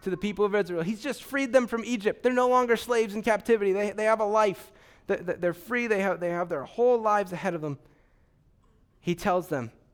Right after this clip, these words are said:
Exodus chapter twenty, starting at verse two, "I am the Lord your God,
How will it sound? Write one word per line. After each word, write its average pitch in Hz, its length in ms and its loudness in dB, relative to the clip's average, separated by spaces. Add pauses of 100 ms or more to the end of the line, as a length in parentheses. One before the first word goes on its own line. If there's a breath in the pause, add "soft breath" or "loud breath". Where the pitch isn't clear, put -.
(280)
Exodus 165 400 -8
chapter 151 300 -4
twenty, 139 300 -6
starting 156 340 -2
at - 80 -8
verse 143 260 -6
two, - 260 -4 (720 soft breath)
"I 254 160 8
am 277 120 6
the 269 80 6
Lord 254 240 6
your 262 100 0
God, 226 440 2